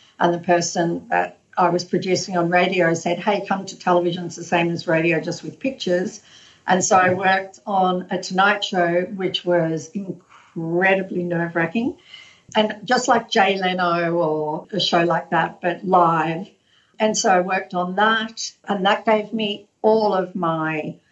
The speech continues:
I think, television background. And so I ended up by leaving the network that I was working for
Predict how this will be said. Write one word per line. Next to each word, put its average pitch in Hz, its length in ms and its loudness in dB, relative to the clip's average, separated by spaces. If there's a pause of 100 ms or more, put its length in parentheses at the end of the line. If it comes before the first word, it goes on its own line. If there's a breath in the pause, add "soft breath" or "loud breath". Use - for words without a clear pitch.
(540)
I 180 140 2
think, 170 300 -6
television 175 600 0
background. 170 600 -2 (460 soft breath)
And 208 200 0
so 214 380 2
I 220 80 -2
ended 214 240 -2
up - 140 0
by 196 200 0
leaving 202 1000 -4 (240)
the 180 520 4
network 214 560 0
that 202 120 0
I 185 140 2
was 185 180 -6
working 180 380 0
for 240 440 0